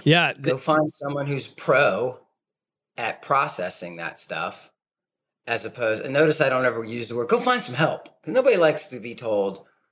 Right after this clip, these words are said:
Speaker 1: Yeah.
Speaker 2: "Hey, you need help." "We think you need help," 'cause the <laughs> first thing you're gonna say is, "Nah, man, I'm good."
Speaker 1: Yeah.
Speaker 2: But if you go find somebody that's a professional that's better at it than you are,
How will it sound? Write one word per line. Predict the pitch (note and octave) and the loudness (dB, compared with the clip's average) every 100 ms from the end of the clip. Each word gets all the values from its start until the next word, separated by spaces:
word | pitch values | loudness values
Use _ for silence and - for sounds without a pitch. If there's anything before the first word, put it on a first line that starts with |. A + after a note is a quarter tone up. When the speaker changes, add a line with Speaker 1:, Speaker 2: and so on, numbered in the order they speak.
| - | -14
Speaker 1:
Yeah. | A2+ F#2 - | -12 -12 -12
Speaker 2:
"Hey, | - | -6
you | B2+ C#3+ | -4 0
need | D#3 C3 | 0 2
help." | C3+ G#2+ - - _ _ _ _ _ _ _ _ | 0 0 0 -8 _ _ _ _ _ _ _ _
"We | A#3 | 2
think | D4 C4 F#3+ | 4 4 2
you | G#3+ | 2
need | G#3+ E3+ | 2 4
help," | E3+ C3+ - | 4 2 0
'cause | - D3+ | -4 -2
the | F3 | -2
<laughs> | - | 2
first | - F#3+ - | 2 2 0
thing | A3+ | 0
you're | D#3+ | 2
gonna | D#3 E3+ D#3 | 0 -2 -6
say | D3 C3+ | -10 -10
is, | A2+ | -6
"Nah, | C3 C3 | 0 2
man, | A#2 B2 A#2+ | 2 2 2
I'm | |
good." | B2+ C3 D#2 - - - | 2 2 0 -6 -16 -8
Speaker 1:
Yeah. | C3 C3 G#2+ _ - | -6 -6 -8 _ -8
Speaker 2:
But | C#3+ | -4
if | C#3 | -2
you | |
go | D#3 G#3+ | 2 2
find | A3 F#3+ D#3 | 2 0 2
somebody | E3 E3 D#3 D3+ C#3+ | 0 4 4 4 0
that's | B2+ B2+ - - _ _ _ _ - | -2 -4 -6 -12 _ _ _ _ -8
a | A#2+ | -8
professional | - B2 - D3+ E3 C3+ B2+ A#2 A#2 - - _ _ _ | -8 -2 2 2 2 -4 -4 -2 -4 -6 -18 _ _ _
that's | - - | -8 -8
better | - C#3+ D3+ D3 | -2 2 4 6
at | C3 B2+ | 4 4
it | A#2 | 2
than | A#2 A2+ A2 | 0 0 0
you | D3 C3 | 0 2
are, | E2+ D#2+ F2 - | 4 4 2 0